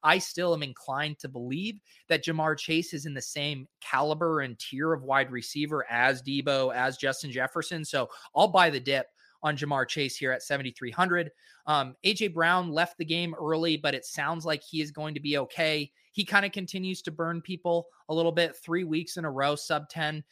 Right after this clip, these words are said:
but you also see the ceiling here from week seven and eight, over thirty points. So A J Brown, similar to Ja'Marr Chase, is a guy I'd be willing to buy the dip on.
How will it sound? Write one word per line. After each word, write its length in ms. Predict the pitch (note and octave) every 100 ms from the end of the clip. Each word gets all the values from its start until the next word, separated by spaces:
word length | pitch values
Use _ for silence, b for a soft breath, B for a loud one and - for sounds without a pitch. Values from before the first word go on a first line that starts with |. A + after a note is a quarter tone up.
| b -
but 120 | D3
you 100 | D3+
also 180 | D#3 D#3
see 220 | - C#3+
the 80 | C#3
ceiling 480 | - D#3+ D3+ C3
here 240 | C3+ C#3 C3
from 200 | - C3
week 180 | C3+ -
seven 280 | D3 C3
and 160 | C3 B2
eight, 240 | B2 A2+ -
over 260 | C#3 C3+
thirty 320 | B2+ C3+ B2+ A#2
points. 420 | - A#2+ A2+ -
So 240 | C3+ A#2 B B E3
A 80 |
J 160 | E3 D#3+
Brown, 320 | C#3+ D3 C#3
similar 420 | B2+ E3 D3+ D3
to 100 | C3+
Ja'Marr 360 | B2+ C#3+ C#3 B2+
Chase, 440 | - D3 C3+ - - b b b
is 100 | D3
a 80 | C#3+
guy 280 | C3+ C#3
I'd 120 | C#3 C#3
be 120 | B2+
willing 380 | C3 C3 C3 B2
to 180 | - C3
buy 320 | A#2+ B2+ C3
the 120 | B2+
dip 220 | A2 C#3+ D#3
on. 340 | C#3+ C3+ C3